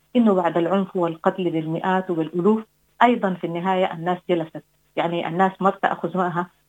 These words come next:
الأحقاد والخلافات وكل ال-، على أساس إنه دي تكون دولة أو دي ينشبها إلى ما لا نهاية. يعني، يجب إنه تكون هناك الأجاويد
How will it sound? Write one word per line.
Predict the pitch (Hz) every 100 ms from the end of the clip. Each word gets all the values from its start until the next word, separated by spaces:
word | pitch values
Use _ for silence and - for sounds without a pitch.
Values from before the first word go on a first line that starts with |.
| -
الأحقاد | 170 175 - - 190 190 190
والخلافات | 175 - 180 165 165 - 190 190 185
وكل | 165 - 214 180
ال-، | 170 - - -
على | 165
أساس | 165 196 196
إنه | 190
دي | 175
تكون | 190 175 196 190 170
دولة | 165 202 196
أو | 175 175
دي | 180
ينشبها | 165 - 175 170
إلى | 170 165 156 151
ما | 160 160
لا | 175
نهاية. | 160 156 156 147 - _ -
يعني، | 165 160 185
يجب | 196 202
إنه | 202 185
تكون | 170 160 190
هناك | 170 175 180 185 185 - _ -
الأجاويد | 170 - 156 165 165 196 277